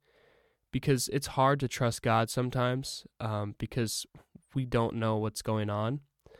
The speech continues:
If a tough situation is going on right now in your life, just pray for God to help you see the good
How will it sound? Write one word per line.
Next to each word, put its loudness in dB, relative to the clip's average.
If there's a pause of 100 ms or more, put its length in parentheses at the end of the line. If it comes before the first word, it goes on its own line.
(600)
If 0
a 0
tough 0
situation 0
is -2
going 0
on 0 (100)
right 0
now 2
in 0
your 0
life, 0 (1400)
just -4
pray 4
for 0
God 2 (580)
to -4
help 2
you 2
see 0
the 0
good 0